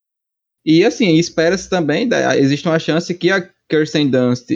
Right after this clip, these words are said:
e o, o, o Cody, né, o, o McPhee aí,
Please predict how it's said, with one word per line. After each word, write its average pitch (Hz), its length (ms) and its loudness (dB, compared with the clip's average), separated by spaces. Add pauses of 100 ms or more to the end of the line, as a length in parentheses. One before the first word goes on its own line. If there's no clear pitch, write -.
e 156 200 4
o, 202 80 4
o, 135 520 2
o 127 80 -4
Cody, 151 400 0
né, 143 160 2
o, 170 60 2 (140)
o 120 40 0
McPhee 123 480 0
aí, 135 360 2